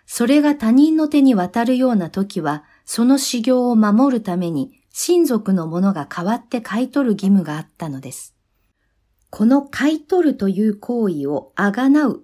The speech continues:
と言います。そこで、エレミヤは代価を支払い、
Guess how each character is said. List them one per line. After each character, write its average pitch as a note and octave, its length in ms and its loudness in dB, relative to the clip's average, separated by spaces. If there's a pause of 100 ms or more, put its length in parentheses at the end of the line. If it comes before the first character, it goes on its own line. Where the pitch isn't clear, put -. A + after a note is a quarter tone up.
(180)
と A#3+ 240 -4
言 F3+ 140 -2
い E3 60 -6
ま D3 160 -12
す。 - 300 -16 (1040)
そ G#3 220 -2
こ C4 140 2
で、 C4 260 0 (340)
エ G#3+ 140 2
レ C#4+ 140 4
ミ C#4+ 160 6
ヤ C4+ 120 4
は A#3+ 280 -4 (180)
代 E4+ 340 0
価 G3 160 -2
を E3 60 -4
支 - 180 -10
払 G3 360 -2
い、 - 120 -12